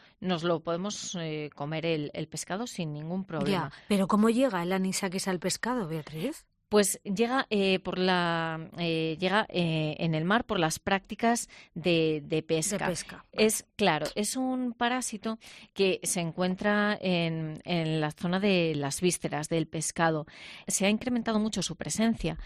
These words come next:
Speaker 1: en los pescados por las artes de pesca. Es decir,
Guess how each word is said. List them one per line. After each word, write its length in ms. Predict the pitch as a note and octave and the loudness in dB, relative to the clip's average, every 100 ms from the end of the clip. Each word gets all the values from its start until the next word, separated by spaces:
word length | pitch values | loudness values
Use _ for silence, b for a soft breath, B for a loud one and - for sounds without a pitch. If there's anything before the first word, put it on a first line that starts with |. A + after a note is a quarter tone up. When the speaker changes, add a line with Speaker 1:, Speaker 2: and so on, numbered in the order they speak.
| B B | B B
Speaker 1:
en 140 | F#3+ | 0
los 160 | G#3 A3 | 2 0
pescados 600 | A3 - - G3+ F#3+ - B B - | -4 -2 0 2 0 -4 B B 0
por 160 | G#3+ G#3 | 2 4
las 240 | F#3+ - | 4 4
artes 360 | F3 - E3 - | 0 0 -4 -4
de 120 | D3+ | -6
pesca. 400 | - D3 - D#3 | -6 -8 -2 -2
Es 80 | D#3 | -2
decir, 340 | D#3+ E3 D#3 | -4 -4 -6